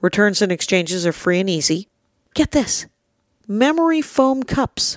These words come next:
When I saw it, I was like, "Why would I want more padding?" And then I realized they're memory foam. They mold to my shape and are proprietary to Third Love. It's the most comfortable bra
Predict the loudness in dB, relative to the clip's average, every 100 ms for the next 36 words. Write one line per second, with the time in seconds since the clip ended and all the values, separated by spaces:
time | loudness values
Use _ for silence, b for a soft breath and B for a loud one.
0 | -2 0 0 0 2 2 0 -4 b b
1 | b b b 0 0 2 0 -2 _ _
2 | -12 -8 -8 -8 -10 -4 -2 -2 0 0
3 | 2 0 -4 _ -4 -2 0 2 4 4
4 | 2 -2 -4 0 2 2 0 -6 -14 B
5 | B B B B -6 0 0 2 0 2
6 | 2 2 -2 0 -2 0 0 0 -2 -6
7 | -6 -6 -6 -10 B B B B B -4
8 | 0 2 0 -2 -2 0 0 -2 0 -2
9 | -4 0 0 0 -2 0 0 -2 -2 -4
10 | -4 -6 -6 -6 -6 -8 -2 -2 0 -2
11 | -4 -4 -8 -16 B B B B _ -2
12 | 0 0 2 0 -2 -2 0 0 0 2
13 | 2 2 0